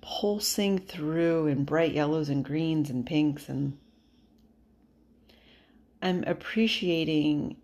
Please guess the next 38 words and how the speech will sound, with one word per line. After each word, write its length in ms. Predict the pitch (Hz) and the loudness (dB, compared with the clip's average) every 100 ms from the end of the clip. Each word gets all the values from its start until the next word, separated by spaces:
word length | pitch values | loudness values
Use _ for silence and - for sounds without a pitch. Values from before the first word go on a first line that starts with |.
| _ _ _ - | _ _ _ -8
um, 520 | 156 151 160 160 165 - | -4 -4 -4 -8 -12 -6
that 160 | 170 - | -4 0
with 260 | 165 - - _ - - _ _ | -2 -2 -18 _ -20 -20 _ _
a 80 | 214 | 2
year 240 | 214 220 | 6 6
of 80 | 214 | 6
so 160 | 214 214 | 0 0
much 320 | 214 - - | 0 -2 -8
change, 600 | - 247 233 185 165 170 | 0 4 4 4 0 -2
it's, 260 | 170 - - _ | -4 -6 -18 _
spring 400 | - - 214 220 | -18 -4 0 0
still 180 | - 214 | -2 -4
comes. 460 | 220 175 170 - _ _ _ _ _ | -4 -4 -8 -18 _ _ _ _ _
Here 140 | 214 | -4
she 180 | - 208 | 0 2
is. 280 | 151 - - _ _ _ _ _ _ _ _ _ - | 0 -4 -20 _ _ _ _ _ _ _ _ _ -12
She 240 | - 202 | 0 4
is 120 | 190 | 4
no 200 | 180 175 | 4 2
less 220 | 160 151 - | 2 -2 -2
vibrant. 680 | 156 151 156 190 226 - - - _ _ - - | 0 0 0 -2 -4 -8 -20 -20 _ _ -20 -20
She 220 | - - 202 | -10 -2 2
may 140 | 185 | 4
even 380 | - 160 156 156 | 4 2 2 2
be 120 | 147 | 2
more 220 | 147 139 | 2 0
so, 440 | 143 - 165 208 - | -2 -2 -2 -2 0
or 100 | 156 | 0
we 140 | 156 | 4
may 180 | 151 151 | 4 2
all 200 | - 147 | 0 -2
be 100 | 151 | -2
paying 420 | 147 165 147 147 | -6 -4 -2 0
a 40 | 143 | -2
little 200 | 139 143 | -2 -4
bit 160 | 139 | -2
more 180 | 143 139 | -2 -2
attention. 680 | 135 - 135 143 143 160 | -4 -6 -6 -4 -4 -4